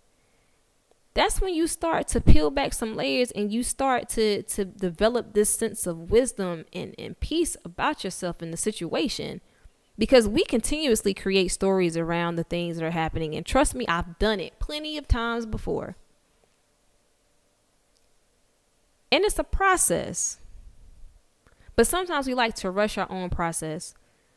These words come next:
because we look at everything else that's going on around us and we try to speed it up to compare to the next person's process because, you know, they're at a point where we want to see ourselves. So we try to rush our process. It doesn't work like that.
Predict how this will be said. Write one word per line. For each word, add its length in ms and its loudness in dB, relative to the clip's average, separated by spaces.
because 280 4
we 80 0
look 240 4
at 140 2
everything 500 4
else 160 6
that's 160 -2
going 200 2
on 140 0
around 400 2
us 140 2
and 80 -6
we 80 0
try 260 2
to 80 0
speed 320 2
it 140 6
up 220 4
to 140 -2
compare 420 4
to 120 -6
the 100 -2
next 280 0
person's 380 2
process 500 -2
because, 340 -2
you 80 -4
know, 240 0
they're 420 4
at 120 -2
a 40 -4
point 380 0
where 160 0
we 220 0
want 180 -2
to 60 -4
see 240 -4
ourselves. 420 2
So 80 -2
we 140 -2
try 180 -4
to 100 -6
rush 340 4
our 140 -2
process. 480 -2
It 60 4
doesn't 260 2
work 260 2
like 220 -4
that. 260 -10